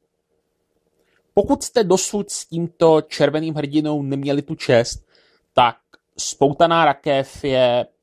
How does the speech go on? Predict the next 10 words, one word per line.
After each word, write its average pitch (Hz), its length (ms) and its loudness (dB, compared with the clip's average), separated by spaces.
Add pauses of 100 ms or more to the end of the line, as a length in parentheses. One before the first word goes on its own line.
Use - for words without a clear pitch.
(420)
mimo 147 320 4
první 143 360 0
díl 127 280 -2
podle 120 280 -6
mě 131 160 -4 (420)
nejlepší 170 560 4
možný 147 320 -4
nástupní 135 520 -6
můstek 113 580 -2 (560)
a 107 440 -2